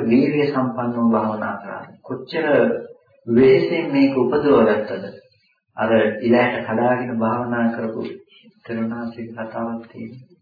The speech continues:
රටපාල හාමුදුරු කකුල් පැලෙනකන් සක්මන් කරපු කතාවක් තියෙනවා.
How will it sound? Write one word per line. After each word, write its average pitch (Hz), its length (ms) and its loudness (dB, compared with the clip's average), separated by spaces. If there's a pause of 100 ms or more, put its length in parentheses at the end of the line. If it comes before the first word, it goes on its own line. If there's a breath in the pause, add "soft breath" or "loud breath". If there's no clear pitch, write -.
(560)
රටපාල 127 500 2
හාමුදුරු 123 440 2
කකුල් 120 380 -2
පැලෙනකන් 127 560 2
සක්මන් 127 400 -4
කරපු 127 260 -6
කතාවක් 127 560 -4
තියෙනවා. 120 440 -10